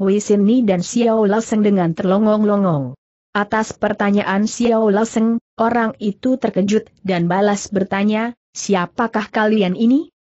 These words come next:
Xiao Lao Seng memperkenalkan diri sebagai sahabat dari perkumpulan naga hijau lalu memperkenalkan Tai Hui Sini. "Oh,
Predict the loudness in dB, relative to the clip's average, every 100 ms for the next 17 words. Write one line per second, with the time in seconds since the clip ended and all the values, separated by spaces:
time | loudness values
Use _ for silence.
0 | _ _ -12 -2 0 2 2 2 0 0
1 | 2 2 2 0 0 0 -2 -2 -2 0
2 | 2 4 2 0 0 2 2 0 0 -4
3 | -2 -2 0 2 2 0 -4 0 2 2
4 | 2 2 2 0 0 0 0 0 2 2
5 | 2 2 2 2 2 2 -2 0 0 0
6 | -2 -2 -2 0 2 0 0 0 0 2
7 | 2 2 2 -2 -6 _ _ _ 0 2
8 | 2 -2